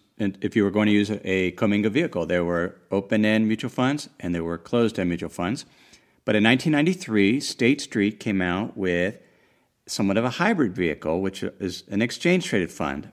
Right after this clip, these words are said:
and they were called spiders, or Standard and Poor's Depositary Receipts, and they issued State Street, the first exchange-traded fund.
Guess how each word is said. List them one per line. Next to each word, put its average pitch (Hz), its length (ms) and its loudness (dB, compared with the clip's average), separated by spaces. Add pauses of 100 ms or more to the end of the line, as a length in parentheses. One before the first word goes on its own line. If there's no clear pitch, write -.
and 87 160 -2
they 87 100 0
were 87 120 -4
called 90 480 0 (420)
spiders, 110 680 -2
or 87 180 -2
Standard 120 680 0 (280)
and 151 180 -4
Poor's 107 600 2
Depositary 98 960 -4
Receipts, - 640 -6 (100)
and 82 240 -4
they 107 460 0 (120)
issued 95 600 -2 (280)
State 104 440 0
Street, 90 440 -6
the 87 100 -4
first 156 600 -4 (520)
exchange-traded 107 1160 0
fund. - 360 -6